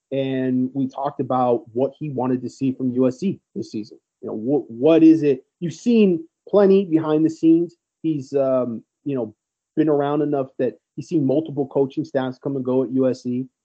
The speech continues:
So it's like, what more do you need to see from U S C at this point? And, you know, he basically was very candid, very honest. And, "I, I wanna see the defense actually play well.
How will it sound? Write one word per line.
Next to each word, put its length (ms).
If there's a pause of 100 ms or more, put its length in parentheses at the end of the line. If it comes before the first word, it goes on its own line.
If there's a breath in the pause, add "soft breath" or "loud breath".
(180)
So 360
it's 100
like, 100
what 180
more 480 (160)
do 60
you 260
need 200
to 60
see 360
from 140
U 120
S 100
C 200 (140)
at 100
this 140 (100)
point? 280 (420)
And, 360
you 60
know, 80
he 100
basically 520
was 200
very 200
candid, 420
very 160
honest. 340
And, 160 (200)
"I, 200
I 20
wanna 180
see 180
the 80
defense 340
actually 560 (720)
play 160
well. 300